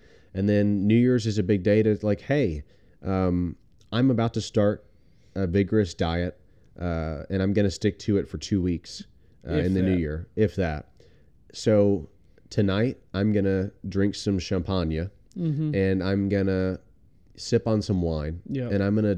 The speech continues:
Speaker 1: chug a couple beers."
Speaker 2: Yep. And I'm gonna
Speaker 1: Because
Speaker 2: start this new year hungover like it's
Speaker 1: Yes.
Speaker 2: meant to be.
Speaker 1: Exactly. It's a rite of passage
Speaker 2: Yeah.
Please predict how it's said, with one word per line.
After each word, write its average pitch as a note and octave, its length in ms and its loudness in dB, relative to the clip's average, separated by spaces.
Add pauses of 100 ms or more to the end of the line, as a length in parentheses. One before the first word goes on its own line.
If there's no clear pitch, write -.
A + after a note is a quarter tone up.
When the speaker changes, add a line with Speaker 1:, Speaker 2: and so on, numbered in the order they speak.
Speaker 1:
chug A2 380 0
a G2+ 60 0
couple F#2+ 320 -2
beers." D#2 500 -6
Speaker 2:
Yep. D3 220 -2 (240)
And D#3 120 -2
I'm - 60 4
gonna F#3 140 2
Speaker 1:
Because G3+ 160 6
Speaker 2:
start D3+ 240 0
this E3 220 -2
new D#3 80 2
year C#3 300 -2
hungover D3+ 480 -2
like G2+ 220 2
it's C#3+ 160 -4
Speaker 1:
Yes. C#3+ 60 0
Speaker 2:
meant C3 140 -4
to C#3 80 -2
be. C#3+ 400 -2
Speaker 1:
Exactly. E2 920 -4
It's F#2 160 -6
a G#2+ 60 4
rite G2+ 300 2
of A#2 160 0
passage G2+ 680 -4
Speaker 2:
Yeah. C#3+ 200 -4